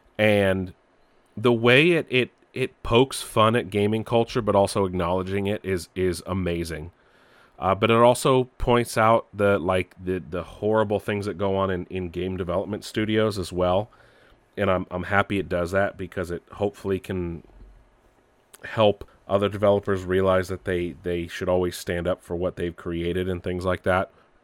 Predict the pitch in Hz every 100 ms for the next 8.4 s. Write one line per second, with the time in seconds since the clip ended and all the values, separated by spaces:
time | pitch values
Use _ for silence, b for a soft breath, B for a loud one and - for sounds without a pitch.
0 | - 92 87 85 82 80 _ _ _ _
1 | _ _ _ - 104 _ - - 123 120
2 | 135 135 - 170 202 190 165 135 120 127
3 | 117 131 107 104 101 107 92 92 92 92
4 | 95 - 101 104 107 107 104 92 _ _
5 | - 98 95 101 - 107 98 95 101 95
6 | 92 92 104 98 95 87 85 85 87 b
7 | b b b b - 95 90 90 - 92
8 | 87 85 95